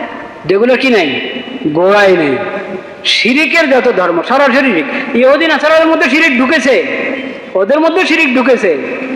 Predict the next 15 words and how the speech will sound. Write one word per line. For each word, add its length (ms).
কোরআনেই 380
সব 160
বিবরণ 340
দিয়ে 140
দিয়েছে। 360
অন্য 240
অনেক 240
ধর্ম 220
আছে 240
যেগুলোর 320
সরাসরি 500
গোড়াতেই 480
শিরিক, 300
গোড়াতে 460
যতগুলোর 460